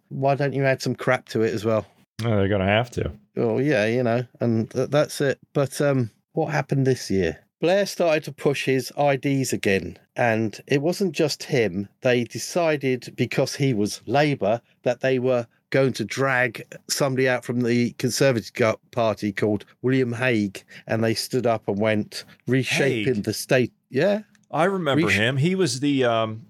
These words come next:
Speaker 2: he was the foreign secretary under Cameron, right?
Speaker 1: He was one of the youngest, was it youngest prime ministers, Hague? Didn't he get to the prime minister for a short period
Speaker 2: I,
Speaker 1: of time?
Speaker 2: I don't know if he was or not, but I,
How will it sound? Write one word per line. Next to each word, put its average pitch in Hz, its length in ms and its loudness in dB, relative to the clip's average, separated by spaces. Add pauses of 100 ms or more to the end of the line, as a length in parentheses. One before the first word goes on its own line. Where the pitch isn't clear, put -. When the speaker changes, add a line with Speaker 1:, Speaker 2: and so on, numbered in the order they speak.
(140)
Speaker 2:
he 170 140 2
was 170 140 0
the 123 80 -4
foreign 151 300 0
secretary 131 600 0
under 110 520 2
Cameron, 131 440 0
right? 113 300 0 (220)
Speaker 1:
He 196 440 0
was 135 300 -2
one 139 160 0
of 127 80 0
the 131 100 -2
youngest, 131 840 -2 (200)
was 117 180 0
it 190 80 -4
youngest 196 320 2
prime 208 220 -2
ministers, 214 500 -2 (120)
Hague? 240 300 0 (220)
Didn't 180 200 0
he 196 80 2
get 185 220 -2
to - 100 -18
the 165 60 -6
prime 175 260 0
minister 175 480 0 (180)
for - 100 -4
a - 20 0
short 156 240 0
period 151 220 2
Speaker 2:
I, - 0 -
Speaker 1:
of 151 120 -10
time? 175 100 -2
Speaker 2:
I 135 100 2
don't 156 180 0
know 143 180 2
if - 80 -2
he 123 80 -2
was 117 340 0
or 104 80 0
not, 98 220 0
but 110 100 0
I, 123 140 2